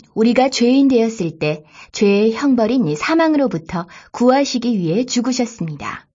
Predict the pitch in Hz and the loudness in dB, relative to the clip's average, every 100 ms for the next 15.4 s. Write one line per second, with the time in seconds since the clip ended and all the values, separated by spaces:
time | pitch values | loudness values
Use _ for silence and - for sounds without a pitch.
0 | _ _ _ _ _ _ _ - 220 220 | _ _ _ _ _ _ _ 2 6 6
1 | 247 233 196 - 226 285 330 - - 330 | 4 0 -8 -4 0 0 -2 -8 -4 0
2 | 339 320 185 170 - - - _ _ _ | 0 0 0 -4 -12 -14 -16 _ _ _
3 | _ _ _ _ _ _ _ 208 208 247 | _ _ _ _ _ _ _ -2 2 4
4 | 233 240 277 165 139 226 247 285 - 247 | 4 4 2 0 0 2 2 0 0 2
5 | 262 262 285 - 240 240 180 - 151 151 | 2 0 -2 -4 -2 -2 -2 -4 -4 -4
6 | - - - - 214 233 254 254 226 - | -8 -20 -18 0 2 4 0 -2 -6 -4
7 | 170 180 247 185 190 254 269 269 262 202 | -4 -2 0 2 4 4 4 -2 -4 -8
8 | 160 143 - - _ _ _ _ _ _ | -8 -10 -14 -14 _ _ _ _ _ _
9 | _ _ - 262 262 254 233 220 220 202 | _ _ -2 2 4 6 4 4 2 2
10 | 185 180 180 185 196 - 202 226 220 214 | 0 0 0 -2 -4 -4 0 2 4 4
11 | 226 226 - 180 196 208 170 - 254 247 | 2 0 -2 -2 0 -2 -2 -2 -2 -2
12 | 233 196 - 131 131 _ _ _ _ - | -4 -4 -6 -12 -14 _ _ _ _ -20
13 | - - 220 208 220 240 160 185 226 226 | -20 -2 0 2 2 0 0 0 -2 0
14 | 247 269 262 - 226 262 254 254 247 233 | 2 2 0 -4 -2 -2 2 2 2 0
15 | 196 156 160 | -2 -2 -6